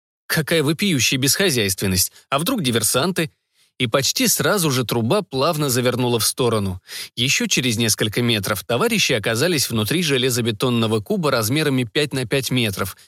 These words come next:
и, что особо порадовало затёкшие мышцы, в полтора роста высотой. Вверх уходила широкая шахта со скобами в стене, судя по потоку свежего воздуха, заканчивающаяся сливной решёткой где-то на поверхности.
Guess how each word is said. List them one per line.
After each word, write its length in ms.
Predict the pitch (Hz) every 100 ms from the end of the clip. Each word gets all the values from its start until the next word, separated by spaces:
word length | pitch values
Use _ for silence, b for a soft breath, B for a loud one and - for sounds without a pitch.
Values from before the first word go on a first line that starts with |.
| b
и, 60 | 120
что 220 | 110 123
особо 420 | 98 - 175 143
порадовало 560 | 101 110 110 107 110 110
затёкшие 560 | 113 113 113 104 139
мышцы, 420 | 131 107 - - 92 B
в 120 | -
полтора 500 | - 123 104 123 175
роста 320 | 165 135 - 120
высотой. 640 | 110 117 101 110 92 90 _ - B B -
Вверх 420 | 98 101 160 123
уходила 480 | 117 120 117 208 165
широкая 500 | - 127 185 - 117
шахта 400 | - 170 - 131
со 160 | -
скобами 480 | 110 - 160 139 135
в 60 | 123
стене, 480 | - 147 127 95 92 _ _ _ -
судя 320 | - 131 123
по 120 | 110
потоку 440 | 101 131 131 113
свежего 460 | 120 127 120 120 123
воздуха, 480 | 151 226 143 117 120
заканчивающаяся 1040 | 117 156 214 - 156 156 139 147 135 143
сливной 420 | 127 139 127 135
решёткой 460 | 127 143 233 - 151
где-то 260 | 135 143 143
на 100 | 143
поверхности. 800 | 156 143 123 101 98 - 98